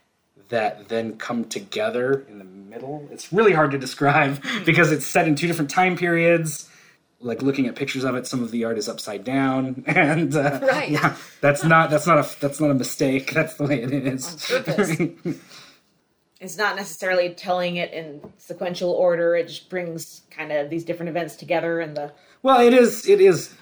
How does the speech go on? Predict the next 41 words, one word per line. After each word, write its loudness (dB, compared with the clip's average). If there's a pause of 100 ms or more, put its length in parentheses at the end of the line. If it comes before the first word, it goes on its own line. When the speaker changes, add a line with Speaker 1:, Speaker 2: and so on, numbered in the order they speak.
(100)
Speaker 1:
in 4
a 6
sequential -4
order. -6
It's -10
just -16
two -2
different 0
time -6
periods. -4 (760)
And -10
I 2
don't -2
know. -10
It's -4
hard 6
to -2
describe 2
without -6
just -16
reading -18
it. -20 (220)
So -20
Speaker 2:
Okay. -20 (360)
Speaker 1:
we'll -4
have -8
to -8
get -6
to -6
that -6
one -10
eventually. -14 (680)
Speaker 2:
No, -18
that -6
artwork -4
is -10
gorgeous. -10 (1600)
I -14
really -8
like -6
that. -8